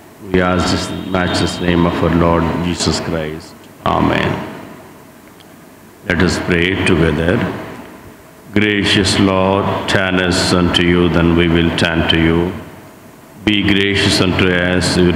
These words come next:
people, who come to you with tears, fasting, and prayers. For you are the God of mercy, compassion, long-suffering, and kindness.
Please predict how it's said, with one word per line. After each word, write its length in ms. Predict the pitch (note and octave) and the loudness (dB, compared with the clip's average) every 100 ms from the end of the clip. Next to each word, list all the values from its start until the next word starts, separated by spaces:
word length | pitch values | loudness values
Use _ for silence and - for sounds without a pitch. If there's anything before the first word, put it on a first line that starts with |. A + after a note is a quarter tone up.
| F2 | 2
people, 520 | F2 F2+ F2+ E2+ F2+ - - - - | 0 2 2 2 2 -2 -10 -16 -14
who 140 | F2+ E2+ | -14 -8
come 280 | F#2 F#2 F2+ | -2 -2 2
to 100 | F2+ | 2
you 300 | F2 F2 F2+ | 4 2 2
with 180 | F2+ D#2+ - | -2 -4 -2
tears, 600 | F2+ F2 F2 F2 - - - | 0 2 0 0 -2 -8 -2
fasting, 520 | F2 E2+ - F2 E2+ | 0 0 0 2 2
and 200 | E2 E2 | 2 0
prayers. 540 | F2 E2 E2+ F2 - - - - - - - - - - - - - - | 0 0 0 -2 -4 -8 -12 -16 -20 -20 -20 -20 -20 -20 -20 -20 -18 -4
For 120 | G#2+ | -2
you 360 | G#2 A#2 B2+ G#2+ | 2 4 4 4
are 420 | G2 F2+ G2 F2+ | 2 2 0 2
the 80 | F#2+ | 2
God 320 | F#2+ F#2+ F2+ | 2 2 2
of 120 | F2+ | 4
mercy, 560 | F#2 G#2 G2+ G2+ G#2 G2+ | 4 2 0 0 2 0
compassion, 960 | - F2+ E2 F#2 F2+ - F#2 F#2 F2+ F2 | 0 0 0 0 0 0 2 2 2 2
long-suffering, 840 | F2 E2 - E2+ - E2 E2+ E2+ | 2 0 0 0 0 2 2 2
and 140 | E2 | 0
kindness. 680 | - E2+ E2 E2 E2 - - | -2 -2 0 0 0 -6 -14